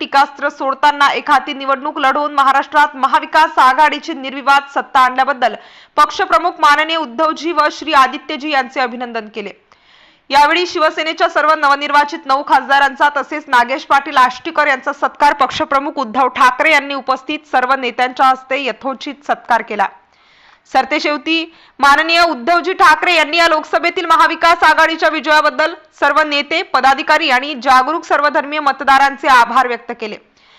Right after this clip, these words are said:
विरोधकांनी केलेल्या टीकेला चोख प्रत्युत्तर देत समाचार घेतला. आगामी सर्व निवडणुका जिंकेपर्यंत लढत राहायचे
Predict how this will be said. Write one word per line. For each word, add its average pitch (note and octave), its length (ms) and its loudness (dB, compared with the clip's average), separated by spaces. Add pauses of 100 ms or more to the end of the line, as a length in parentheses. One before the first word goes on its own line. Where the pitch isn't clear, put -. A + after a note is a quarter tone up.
(220)
विरोधकांनी E4 500 0
केलेल्या F4+ 320 2
टीकेला F4 420 2 (140)
चोख F4 240 0
प्रत्युत्तर F4 540 -2
देत E4+ 260 -2
समाचार D4 440 2
घेतला. B3 340 -2 (180)
आगामी C4+ 360 2
सर्व D4 200 0
निवडणुका D4+ 500 0
जिंकेपर्यंत C#4 720 -4 (460)
लढत C#4+ 420 2
राहायचे C#4+ 500 2